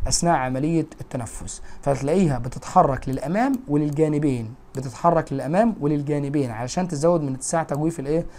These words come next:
الصدر. طب أمال السهم اللي نازل ده مين؟ ده سهم عضلة الحجاب الحاجز. فأجي لك مثلًا سؤال وأقول لك صح ولا غلط، الضلوع بتتحرك في نفس حركة، آه، الحجاب الحاجز أثناء عملية الشهيق،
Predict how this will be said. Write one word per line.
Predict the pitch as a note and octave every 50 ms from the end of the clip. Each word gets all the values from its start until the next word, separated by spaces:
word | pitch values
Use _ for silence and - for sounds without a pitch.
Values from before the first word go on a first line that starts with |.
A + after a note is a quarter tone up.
| - - - - -
الصدر. | C#3+ - - - D#3+ C3+ A#2 A#2 - - - - - -
طب | - - -
أمال | - F3 G#3 B3 C4+
السهم | B3+ - - B3+ B3 A#3 G#3+
اللي | F3+ E3+
نازل | F3 G3+ G#3 G#3 F#3+
ده | F3+ F3+
مين؟ | F#3+ G3 F#3
ده | D#3+ D#3+
سهم | D#3+ G#3+ A3 G3+ E3
عضلة | C#3+ F3+ F#3 F#3 D#3+ D#3 -
الحجاب | B2+ - C3 C#3 E3+ E3+
الحاجز. | D#3+ - - D3 C#3+ B2+ A#2 A#2 A#2+ - - - - - - -
فأجي | - E3+ G3+ C4
لك | C4 - G#3+
مثلًا | A3+ A3+ - A3 F3+
سؤال | D#3 - D3+ D#3 F3+ G#3
وأقول | F#3 D3+ D3 F3 F#3+
لك | F3 D#3 -
صح | - F#3 E3+ - -
ولا | C#3+ C#3 C3 C3
غلط، | C3 D3 E3+ D3 A2+ - - - - - - - - -
الضلوع | D#3+ D3+ D#3 E3+ G3+ A3 A#3+ A#3+ A3 D3+ - - -
بتتحرك | C#3+ D3+ C#3+ - C#3+ - - - - G3 F3+ C#3+ C3+ B2+ -
في | - D#3
نفس | F3+ G3+ - - D#3+
حركة، | C#3+ - G3 G3+ G3+ F#3 - - G3 F#3+ - - - - - - - - - - -
آه، | C#3 C#3 C#3
الحجاب | C3+ - - D#3+ F#3+ F#3+
الحاجز | F#3 F#3 - G3 G3+ F3+ D#3+ C#3 -
أثناء | - C3 - - F#3 D#3+
عملية | C#3+ C#3 D3 D#3 D#3+ - D3
الشهيق، | C3 - - C3 C3 B2+ A#2+ A#2